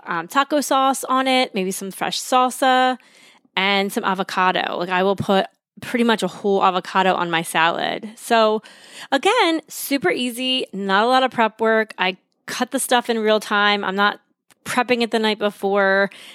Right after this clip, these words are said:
And honestly, it's just, like, I buy the little tomatoes, so I'm not cutting tomatoes. I've chopped my lettuce, but it takes, like, twenty seconds to chop up some lettuce. And everything else is just getting, you know, I'm cooking the meat next to the,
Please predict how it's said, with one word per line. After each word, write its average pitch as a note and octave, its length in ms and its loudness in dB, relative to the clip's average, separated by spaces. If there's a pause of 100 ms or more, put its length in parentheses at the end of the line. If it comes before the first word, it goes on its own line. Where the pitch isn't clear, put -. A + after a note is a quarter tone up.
(180)
And A3+ 160 0
honestly, C4 440 0
it's A3+ 140 -4
just, B3 240 -2 (220)
like, G3+ 200 0
I A3 100 2
buy A3+ 180 2
the G3+ 100 -6
little A3 240 2
tomatoes, G#3+ 580 0
so - 80 -4
I'm F#3 80 -2
not G3+ 200 -2
cutting G3+ 240 -2
tomatoes. F#3+ 680 -4 (440)
I've F#3 160 0
chopped A#3 240 0
my A3 100 2
lettuce, G3 480 0
but F#3 140 -4
it F#3 80 -2
takes, - 260 -4
like, F3+ 160 -2 (380)
twenty G#3+ 240 0
seconds G3 480 -2
to F#3 80 -10
chop F3+ 240 -2
up F3 120 -6
some E3 160 -8
lettuce. F3+ 540 0 (500)
And G#3 180 2
everything A#3 380 2
else A#3 220 0
is G#3 80 -4
just F#3+ 220 -8
getting, G3+ 420 0
you G#3 60 -6
know, F#3 120 0
I'm F#3 120 -4
cooking G3+ 380 -4
the F#3+ 60 -2
meat F#3 240 -2
next F#3 280 -6
to F#3+ 120 -4
the, F3 380 0